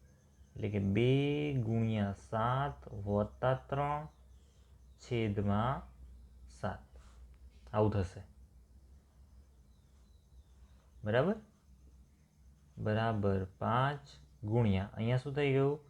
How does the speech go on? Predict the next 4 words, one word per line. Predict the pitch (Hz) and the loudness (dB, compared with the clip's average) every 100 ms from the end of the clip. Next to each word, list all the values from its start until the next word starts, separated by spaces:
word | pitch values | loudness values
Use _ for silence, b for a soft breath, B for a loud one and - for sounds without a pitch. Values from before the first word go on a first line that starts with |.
| b b b b - _ - | b b b b -20 _ -6
સાત | 113 120 120 117 | 0 2 2 2
દુ | 113 98 - | 0 0 0
ચૌદ, | 113 131 160 170 - - - - - - - _ _ - _ - - | 2 4 4 0 -8 -20 -20 -20 -20 -20 -20 _ _ -20 _ -12 2
ચૌદ | 120 135 | 4 4